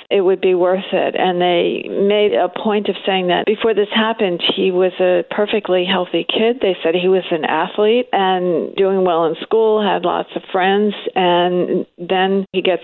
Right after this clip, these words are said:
sick, and the next thing you know, he wakes up in the hospital with a tube down his throat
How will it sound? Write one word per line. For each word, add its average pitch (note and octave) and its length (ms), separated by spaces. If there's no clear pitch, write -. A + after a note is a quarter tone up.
sick, G#3+ 300
and F3+ 260
the F3+ 60
next F3+ 320
thing G3 100
you F#3 80
know, F3 460
he F3 500
wakes E3+ 400
up F#3+ 320
in F3 120
the E3 60
hospital F3+ 560
with F3 160
a - 80
tube F#3+ 260
down F3 200
his E3 180
throat F3 260